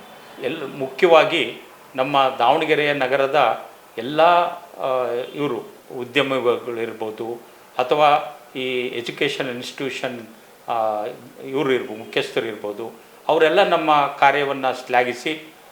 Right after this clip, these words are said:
ಸಪೋರ್ಟ್ ಮಾಡಲಿಕ್ಕೆ ಮುಂದೆ ಬಂದಿದ್ದರಿಂದ ಇವತ್ತು ದಾವಣಗೆರೆಯಲ್ಲಿ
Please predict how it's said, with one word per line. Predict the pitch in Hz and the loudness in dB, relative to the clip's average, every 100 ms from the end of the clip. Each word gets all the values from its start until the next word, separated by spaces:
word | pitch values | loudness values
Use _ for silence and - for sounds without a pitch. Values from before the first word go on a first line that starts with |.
| - | -4
ಸಪೋರ್ಟ್ | - 165 208 202 | 0 4 4 4
ಮಾಡಲಿಕ್ಕೆ | 147 131 127 143 | 0 0 -2 -6
ಮುಂದೆ | 120 120 143 | -6 -4 -4
ಬಂದಿದ್ದರಿಂದ | 139 117 127 127 113 120 156 113 95 - - - 143 | -2 -4 -8 -8 -8 0 4 4 2 -8 -18 -12 -2
ಇವತ್ತು | 165 185 180 156 | 2 2 0 2
ದಾವಣಗೆರೆಯಲ್ಲಿ | 120 147 147 139 139 127 120 147 107 | 2 2 2 0 0 -2 -4 -4 -4